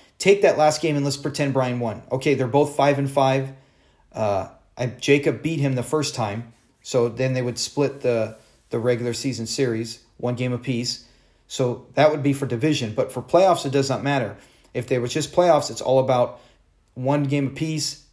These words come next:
It's about points scored. Brian's seventy points behind. So Brian has to either make up seventy points in the next four games,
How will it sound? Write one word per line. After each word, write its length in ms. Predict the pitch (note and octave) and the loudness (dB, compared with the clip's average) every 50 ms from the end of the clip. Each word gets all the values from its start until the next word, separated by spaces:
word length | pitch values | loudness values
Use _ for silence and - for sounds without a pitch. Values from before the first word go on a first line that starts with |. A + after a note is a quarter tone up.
| _ | _
It's 180 | - C3+ C3+ - | -4 -4 -4 -2
about 260 | A2 C3 A#2+ - - | -2 -2 -2 -2 -2
points 240 | - C#3+ C#3 C3+ - | -4 -4 -2 -2 -6
scored. 400 | - - C#3+ C3+ B2 G#2+ G2+ - - - _ _ _ _ _ _ _ _ | -6 -2 0 0 0 0 -2 -8 -14 -20 _ _ _ _ _ _ _ _
Brian's 340 | - C3 C#3+ D3 D3 C#3 - | 2 2 2 2 2 0 2
seventy 280 | - E3 D3+ D3+ D3+ | 2 2 2 2 0
points 240 | C#3 - D#3 D3+ C#3 | -2 -4 -4 -4 -4
behind. 380 | - C3+ C3 C3+ B2+ A#2 A2 - | -4 -2 -2 0 0 -2 -4 -4
So 300 | - B2 A2+ G#2+ - - - _ _ _ _ | -4 -4 -4 -4 -6 -10 -20 _ _ _ _
Brian 280 | - C3 D3+ F3 F3+ E3 | 0 2 4 4 4 4
has 200 | E3 E3 D#3+ - | 4 2 2 0
to 60 | - D3 | -2 -2
either 160 | C#3+ C3+ B2+ | -2 -2 0
make 300 | B2 C#3 F3+ G3+ G3 G#3 | 2 2 2 4 4 4
up 140 | F#3+ - - | 4 4 2
seventy 320 | - F3 E3 D#3+ D#3+ D#3 | 2 2 2 2 0 -2
points 400 | - E3 E3+ E3 D3+ C#3 - - | 0 0 0 0 0 -2 -4 -6
in 80 | B2+ B2+ | -6 -6
the 60 | B2+ | -4
next 240 | C3 C3+ C3+ C3+ - | -2 -2 -4 -4 -6
four 220 | - E3 D#3 D3+ | -2 -2 -2 0
games, 480 | C3 D#3+ E3 D3+ C3 A#2+ A#2 - - | 0 0 0 0 0 -2 -4 -6 -10